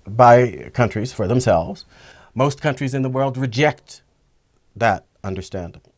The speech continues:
They don't allow you to become a citizen by right of the soil, as the Latin phrase means, jus soli. They don't. Uh, our court, not our legislature, but our court has construed the fourteenth Amendment in a way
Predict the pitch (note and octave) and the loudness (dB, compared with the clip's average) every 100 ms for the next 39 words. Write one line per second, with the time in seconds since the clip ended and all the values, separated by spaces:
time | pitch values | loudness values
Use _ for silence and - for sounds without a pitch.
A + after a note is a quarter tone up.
0 | _ G#2+ F#2+ A#2 D3+ D3 - A2 A2 A2+ | _ -8 -2 0 0 0 -4 -2 0 0
1 | G2+ F#2+ F#2 G2 G#2+ F#2+ - F#2+ - F2+ | -4 -10 -12 -10 -10 -10 -12 -14 -12 -12
2 | D#2+ _ _ _ _ _ E2+ G#2 G#2 A2+ | -14 _ _ _ _ _ -4 -2 2 0
3 | G#2 F2+ F#2 B2 G#2+ E2+ C#2 - _ - | 0 -6 -6 -6 -4 -6 -12 -20 _ -20
4 | - F2+ E2+ F2 F2 F2+ E2+ F2 D#2 D2 | -16 -14 -12 -8 -6 -6 -8 -12 -12 -12
5 | D2+ C#2+ F2 - G2+ D2+ C#2 _ _ B2 | -14 -16 -16 -14 -14 -14 -16 _ _ -6
6 | C#3+ D3+ - _ _ - - B2 A#2 D3+ | -2 -4 -6 _ _ -20 -4 -2 2 8
7 | F#3+ F#3+ - C#4 A3 F#2+ - - C3 G#3 | 8 6 4 6 6 4 -10 -4 2 6
8 | A#3+ B3 B3+ G#3+ - D#2+ - _ _ _ | 6 6 2 -2 -6 -14 -16 _ _ _
9 | _ _ C#3+ - C#3 C3 B2 _ - D4+ | _ _ -2 4 4 4 0 _ 0 2
10 | D4 - C3 B2+ - A#2+ - - D#3 D3+ | 2 0 -4 -4 -2 -4 -6 -6 -2 0
11 | A#2+ G#2+ - _ A2+ A2 B2+ A2+ A2+ F#2+ | 0 -4 -14 _ -6 -4 -2 -2 -4 -8
12 | F#2+ F2 E2+ F#2+ E2+ F2 E2+ | -8 -8 -8 -8 -8 -6 -6